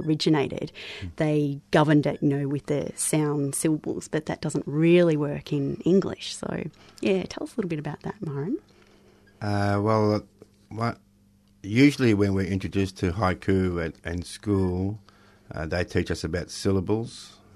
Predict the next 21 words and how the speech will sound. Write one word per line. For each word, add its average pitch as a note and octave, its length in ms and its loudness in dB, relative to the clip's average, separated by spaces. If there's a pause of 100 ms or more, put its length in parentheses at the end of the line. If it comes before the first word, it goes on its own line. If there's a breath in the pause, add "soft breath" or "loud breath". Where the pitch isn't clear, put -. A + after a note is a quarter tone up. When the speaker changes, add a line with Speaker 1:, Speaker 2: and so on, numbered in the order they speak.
(160)
Speaker 2:
uh, E2+ 320 -4
that E2+ 160 -6
a F2 80 -4
haiku E2+ 500 -2
has E2 300 -6
five F2+ 340 -2
syllables E2+ 400 -2
on - 120 2
the C#3+ 60 0
Speaker 1:
Mm. C#3 100 -4
Speaker 2:
first E2 240 -4
line, E2 320 -4
seven D#2+ 320 -6
on D#2+ 80 -6
the D#2 100 -8
second, D#2+ 320 -6
and D#2 160 -8
five E2 300 -4
on D#2+ 100 -8
the D2 80 -10
third. E2 720 -4